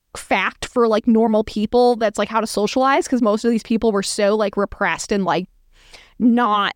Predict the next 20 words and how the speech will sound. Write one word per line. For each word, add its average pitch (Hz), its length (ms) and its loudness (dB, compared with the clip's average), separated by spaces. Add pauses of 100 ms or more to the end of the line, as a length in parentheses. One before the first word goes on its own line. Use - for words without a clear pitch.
(1000)
allowed 240 420 2
in 233 140 4
normal 226 260 2
circles. 254 360 0
They 240 60 2
have 233 100 0
to 233 60 -6
be, 226 60 0
like, 190 160 -2
taught - 360 -2
things. 277 260 0
And 262 180 2
this - 140 0
one's 392 120 0
just - 260 -4
get 523 120 -2
to 508 80 -6
know 453 80 2
your 339 140 0
neighbors. 226 460 0